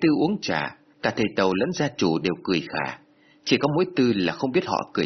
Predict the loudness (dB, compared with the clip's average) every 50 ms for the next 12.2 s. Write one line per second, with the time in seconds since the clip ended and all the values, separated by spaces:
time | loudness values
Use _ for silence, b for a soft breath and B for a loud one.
0 | -2 -2 -4 -2 -2 -2 -2 -2 -4 -8 -14 _ _ b b b b b b b
1 | b 0 2 2 2 2 2 0 0 -2 -2 -2 -2 -2 -2 -2 -2 -4 -4 -4
2 | -4 -4 -4 -4 -4 -4 -4 -4 -8 -16 _ _ _ _ _ _ _ _ _ _
3 | _ _ _ _ _ _ _ -2 0 0 0 0 -2 -6 -6 -2 0 2 2 0
4 | -2 -6 -6 -2 0 2 2 2 -2 -6 -6 -6 -4 -4 -2 -4 -4 -8 _ -20
5 | B B B B B B B 0 2 2 2 2 0 -4 -4 -4 -6 -6 -4 -2
6 | -2 -2 0 0 -2 -2 -2 -4 -6 -8 -10 _ _ _ _ _ _ _ _ _
7 | _ _ 0 2 2 2 2 0 0 0 0 0 -2 0 2 0 0 0 0 -2
8 | -2 -2 -2 0 0 0 -2 -4 -4 -2 -2 -2 -2 -2 -2 -4 -2 -2 -2 -2
9 | -2 -4 -6 -4 -2 -2 -2 -2 -2 -2 -2 -2 -2 -4 -4 -8 -14 _ _ _
10 | _ _ _ _ _ _ _ _ _ _ b b b b b b b 0 2 2
11 | 2 2 2 -2 0 0 2 2 2 4 4 2 4 2 0 -2 -4 -4 -4 -2
12 | -2 -2 -4